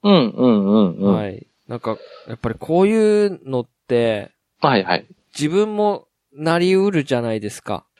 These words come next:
Speaker 1: うん、うん、ですね。
Speaker 2: なりうる可能性があるじゃないですか。
Speaker 1: はい、はい。
Speaker 2: 気をつけてても。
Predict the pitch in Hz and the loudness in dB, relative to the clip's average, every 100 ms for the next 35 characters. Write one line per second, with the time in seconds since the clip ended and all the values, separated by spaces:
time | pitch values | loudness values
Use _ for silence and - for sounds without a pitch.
0 | _ - 170 151 175 143 110 117 113 104 | _ -6 -4 2 6 8 6 0 2 2
1 | 98 104 139 135 143 165 180 147 - 131 | 2 0 0 -2 2 4 4 0 -2 -2
2 | 127 - 131 127 131 123 101 95 98 - | -2 -2 -4 -2 -4 -4 -6 -8 -10 -12
3 | - 90 - _ - - 113 104 87 80 | -10 -10 -10 _ -12 -2 0 2 0 -2
4 | 156 151 143 - 147 135 120 110 104 110 | 0 2 0 -2 -6 -4 -6 -6 -6 -6
5 | - | -8